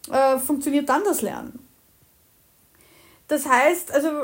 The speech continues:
es ist so wichtig, jetzt auf, auf diesen Koordinator zurückzukommen, dass er wirklich lernt, Pausen zu machen, dann,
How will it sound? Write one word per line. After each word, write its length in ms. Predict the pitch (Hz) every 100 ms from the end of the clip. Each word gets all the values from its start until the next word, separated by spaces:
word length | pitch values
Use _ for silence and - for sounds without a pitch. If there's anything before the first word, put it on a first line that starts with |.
| - _ _ _ _
es 160 | 254 262
ist 160 | 311
so 200 | - 277
wichtig, 640 | 254 403 - - 330 415 -
jetzt 180 | 339 311
auf, 140 | 302
auf 160 | 262 262
diesen 360 | 277 269 277
Koordinator 640 | 269 277 269 254 302 - 349
zurückzukommen, 800 | 269 254 240 269 262 240 240 302 370 - - _
dass 340 | 226 202 -
er 260 | 330 311 262
wirklich 920 | 262 330 - 320 320 311 302 - -
lernt, 640 | - 226 220 254 285 311 - - _ _ _ _ _ _ _ _ _ _ _ _ _ _ -
Pausen 540 | 247 277 381 392 392
zu 120 | 359 349
machen, 540 | 285 285 - 330 302
dann, 240 | 269 269